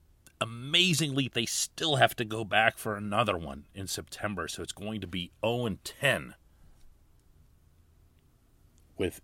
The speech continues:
everything getting that much uglier. If you're looking for anything at all to cling to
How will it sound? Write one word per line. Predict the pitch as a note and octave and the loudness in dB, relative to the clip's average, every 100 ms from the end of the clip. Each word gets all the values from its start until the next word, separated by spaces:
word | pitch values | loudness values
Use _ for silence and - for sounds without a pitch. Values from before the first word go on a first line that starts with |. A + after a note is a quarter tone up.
| - - | -2 2
everything | A#2 B2 B2 G2 | 4 4 2 4
getting | G#2+ G#2 F2 - - - - _ - | 6 6 2 -4 -18 -20 -20 _ -6
that | F2+ G2+ - | 4 4 4
much | G#2+ F#2 - - _ - - - - _ _ _ | 0 0 -2 -4 _ -20 -20 -20 -20 _ _ _
uglier. | G#2+ G#2 G2 E2 C2+ - - _ - - - _ - - - _ - - - | 2 2 0 -2 -4 -12 -16 _ -20 -20 -20 _ -20 -20 -20 _ -20 -20 8
If | D#3+ - | 8 8
you're | D3+ C3+ | 6 6
looking | F#3+ D4 - D#3 | 4 2 2 0
for | - G#2+ F#2 - _ - - _ - | 2 -2 -4 -8 _ -20 -20 _ -2
anything | A#3+ C4 A3+ G3+ D#3+ | 0 2 2 0 2
at | C#3 | 4
all | B2 G#2+ D#2 - - - - - - _ - - - - - | 6 4 2 -4 -14 -20 -20 -20 -20 _ -20 -20 -20 -16 -14
to | - | -10
cling | - - D#3 B2 | -8 2 4 4
to | - - - | 2 0 0